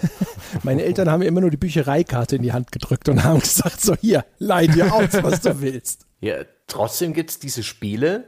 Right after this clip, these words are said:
Speaker 2: die man hunderte Stunden spielt. Man denke an Hardcore-Strategie, an, an sowas wie Europa Universalis, Crusader Kings, Hearts of Iron,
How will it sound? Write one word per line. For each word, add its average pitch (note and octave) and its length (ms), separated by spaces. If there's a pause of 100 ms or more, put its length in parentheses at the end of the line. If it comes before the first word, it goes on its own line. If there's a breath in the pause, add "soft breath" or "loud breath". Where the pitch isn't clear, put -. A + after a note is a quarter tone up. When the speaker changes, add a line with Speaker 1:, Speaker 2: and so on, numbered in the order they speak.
(220)
Speaker 2:
die A2 260
man G#2 220
hunderte C3+ 340
Stunden B2 360
spielt. D3+ 440
Man G2 160
denke A2 340
an G2+ 360
Hardcore-Strategie, A2+ 1120
an, G2+ 360
an G#2 160
sowas G#2 280
wie A2 40
Europa G#2+ 380
Universalis, G2+ 1000
Crusader G#2 640
Kings, F#2 720
Hearts G#2+ 320
of - 220
Iron, G2 520